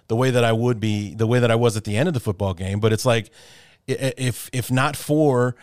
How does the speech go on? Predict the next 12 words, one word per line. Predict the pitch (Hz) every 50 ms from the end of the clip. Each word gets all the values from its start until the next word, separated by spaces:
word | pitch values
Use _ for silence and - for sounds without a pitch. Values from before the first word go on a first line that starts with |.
| - _ _ _ _ -
a | 110
couple | - - 147 143 170 175 160
of | 165 147 127
m-, | 123 135 127 107 90 92 _ _ _ _ - 120
major | 117 104 120 147 143 160 165
mistakes | 156 147 - - 165 151 139 120 - -
that | 110 127 101 - -
was | 123 110 120 107 95
made | 107 120 156 226 233 156
by | 120 110
the | 104 104
defense, | 92 110 104 95 - - 92 95 95 - - -